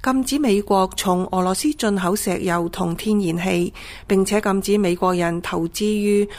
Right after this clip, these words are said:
俄羅斯能源部門。不過，同歐洲大部分地區唔同，俄羅斯嘅石油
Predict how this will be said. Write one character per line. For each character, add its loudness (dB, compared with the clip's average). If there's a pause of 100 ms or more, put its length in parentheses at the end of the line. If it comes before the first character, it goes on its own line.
(100)
俄 2
羅 2
斯 -2 (200)
能 0
源 2
部 0
門。 2 (360)
不 0
過， 4
同 0
歐 0
洲 0
大 -2
部 2
分 2
地 2
區 0
唔 2
同， -2 (340)
俄 4
羅 6
斯 2
嘅 2
石 0
油 2